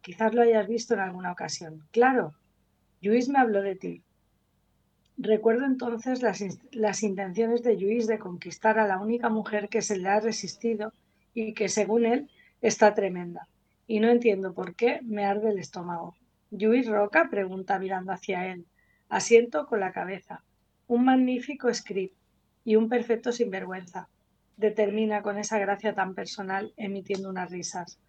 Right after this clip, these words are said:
Cuando sonríe, dos graciosos hoyuelos se marcan en sus mejillas, brindándole un aire alegre y divertido. Y decido hablar con Lluís de inmediato, en este preciso instante.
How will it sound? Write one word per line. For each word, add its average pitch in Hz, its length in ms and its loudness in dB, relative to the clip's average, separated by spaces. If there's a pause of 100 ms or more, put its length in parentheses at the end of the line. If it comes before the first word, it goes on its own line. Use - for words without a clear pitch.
(340)
Cuando 202 280 0
sonríe, 208 680 0
dos 208 360 -2
graciosos 226 560 2
hoyuelos 214 440 0
se 233 100 -2
marcan 202 360 0
en 214 100 -2
sus 190 160 -14
mejillas, 180 640 -8
brindándole 220 760 0
un 220 180 0
aire 220 240 4
alegre 220 400 0
y 208 80 2
divertido. 185 640 -8 (500)
Y 214 120 0
decido 240 540 2
hablar 208 340 0
con 202 180 -6
Lluís 214 260 -2
de 233 80 4
inmediato, 185 640 -4 (340)
en 208 140 -2
este 233 280 0
preciso 214 420 -2
instante. 180 640 -4